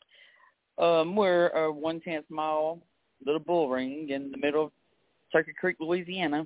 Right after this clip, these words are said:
We, um, it used to be a rodeo arena, and it was converted to a, a, a kart track in two thousand fifteen. So, um, I've been,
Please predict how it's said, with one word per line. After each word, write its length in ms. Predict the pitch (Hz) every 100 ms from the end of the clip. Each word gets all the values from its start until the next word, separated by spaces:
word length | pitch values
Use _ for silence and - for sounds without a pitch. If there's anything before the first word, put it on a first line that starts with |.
| 160
We, 200 | 143 139
um, 480 | 139 143 143 143 147 _ _ - - _ _ -
it 80 | 127
used 180 | 147
to 60 | -
be 100 | 151
a 60 | 147
rodeo 400 | 143 151 151 147
arena, 400 | 147 156 180 160
and 140 | 123
it 60 | 135
was 100 | -
converted 440 | - 131 139 135 135 _ _
to 180 | 139 127
a, 40 |
a, 300 | - 131 127 131 _ -
a 60 | 139
kart 200 | 143 -
track 220 | 156 147 147
in 100 | 127
two 140 | 139
thousand 320 | 143 139 135 -
fifteen. 600 | 147 - 147 151 175 170
So, 320 | 139 131 131 -
um, 360 | 131 127 127 - _ _ _ - - -
I've 220 | 135 139
been, 220 | 147 143